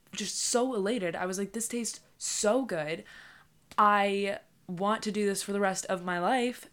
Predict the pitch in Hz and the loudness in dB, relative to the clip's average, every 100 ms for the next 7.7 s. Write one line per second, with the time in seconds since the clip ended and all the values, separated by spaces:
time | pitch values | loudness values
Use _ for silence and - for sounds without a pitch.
0 | - - 226 233 220 220 302 208 170 170 | -16 2 2 6 4 4 4 2 2 4
1 | 196 220 208 208 185 175 185 180 156 156 | 4 4 2 -6 -4 -4 -4 -4 -4 -2
2 | 185 - - - - - _ _ 214 208 | -4 -6 -14 -20 -20 -20 _ _ -4 0
3 | 233 220 202 190 - - _ 202 202 269 | 2 4 4 2 -6 -20 _ 6 6 2
4 | 302 302 247 214 196 196 - 196 190 - | 0 2 0 0 0 -2 -4 -6 -8 -6
5 | 185 - 180 180 208 220 220 - _ _ | -6 -4 -6 -4 -2 -2 -4 -10 _ _
6 | - 220 220 220 226 214 233 240 254 262 | -4 0 2 2 0 0 0 2 2 2
7 | 254 - 208 202 185 170 160 | -2 -6 -2 0 0 -2 -6